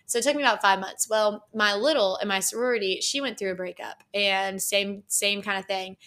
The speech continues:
And then I was able to give her my advice on what not to do. And she was, and then she went through the breakup and healed. And literally, like, three months, I was like, "What in the world, girl?"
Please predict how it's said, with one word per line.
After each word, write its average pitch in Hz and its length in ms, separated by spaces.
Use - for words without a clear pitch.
And 196 640
then 208 260
I 202 180
was 220 140
able 202 160
to 196 60
give 185 220
her 190 220
my 214 220
advice 190 640
on 196 240
what 190 200
not 247 320
to 240 100
do. 185 320
And 208 520
she 262 540
was, 208 240
and 220 160
then 214 200
she - 260
went 277 180
through 240 120
the 220 60
breakup 196 320
and 202 120
healed. 196 300
And 233 160
literally, 427 320
like, 269 200
three 311 380
months, 247 360
I 254 100
was 262 100
like, 233 120
"What 320 280
in 269 80
the 226 100
world, 349 320
girl?" 427 220